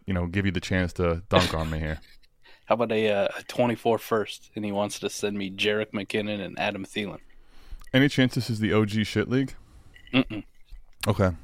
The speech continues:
Speaker 2: No, he, he's on his game. He's running the full repertoire of all bad leagues.
Speaker 1: So he's doing all his, um,
Speaker 2: All his,
Speaker 1: cleanups,
Speaker 2: all his
Speaker 1: cleanups on
Speaker 2: regular
Speaker 1: I L
Speaker 2: bullshit.
Speaker 1: Rip. Okay.
Speaker 2: Yeah.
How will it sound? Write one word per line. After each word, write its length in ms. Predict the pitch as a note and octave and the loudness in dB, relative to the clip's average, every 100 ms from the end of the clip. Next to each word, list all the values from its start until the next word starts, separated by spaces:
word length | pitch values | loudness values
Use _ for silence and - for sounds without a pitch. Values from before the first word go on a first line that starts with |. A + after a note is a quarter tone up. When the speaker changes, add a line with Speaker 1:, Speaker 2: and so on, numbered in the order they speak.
| - | -8
Speaker 2:
No, 280 | G#2+ F#2+ - | -4 -4 -6
he, 220 | - B2+ - | -2 0 4
he's 180 | C#3+ | 6
on 140 | C3+ B2+ | 8 6
his 140 | G#2+ | 4
game. 260 | G#2+ A2+ G#2+ | 2 0 2
He's 180 | A#2+ A2+ | 0 2
running 240 | A#2+ A2 | 2 0
the 60 | G2+ | -2
full 280 | A#2+ G#2+ G2+ | -2 0 0
repertoire 500 | G#2 G2+ - G2 F#2+ | 0 -4 -4 -2 0
of 80 | |
all 140 | F#2+ F#2+ | -2 -2
bad 280 | F#2+ F2+ F2+ | 0 -2 -2
leagues. 380 | F2 F#2 - - - - - - - - - - - - - - | -8 -10 -14 -18 -20 -20 -20 -20 -20 -20 -20 -20 -20 -20 -10 -2
Speaker 1:
So 120 | - | 6
he's 140 | A#2 A2 | 6 8
doing 200 | A2+ G2+ | 8 8
all 140 | G2+ | 8
his, 200 | G2+ F#2 | 6 4
um, 460 | F#2+ F2+ F2 E2+ E2 - - - - - - - - | 4 4 4 0 -4 -14 -20 -20 -20 -20 -20 -14 -2
Speaker 2:
All 140 | G2+ | 4
his, 160 | B2+ G#2+ | 6 6
Speaker 1:
cleanups, 140 | F2 | 6
Speaker 2:
all 160 | B2 A#2 | 4 2
his 100 | G#2 | 4
Speaker 1:
cleanups 300 | B2 A#2+ F#2+ | 6 8 8
on 80 | G#2+ | 6
Speaker 2:
regular 0 | |
Speaker 1:
I 120 | G2+ | 8
L 60 | G2 | 8
Speaker 2:
bullshit. 80 | F#2 | 8
Speaker 1:
Rip. 200 | F#2 - - _ _ F#2 | 4 2 -6 _ _ -8
Okay. 180 | - | -2
Speaker 2:
Yeah. 100 | F2 | -2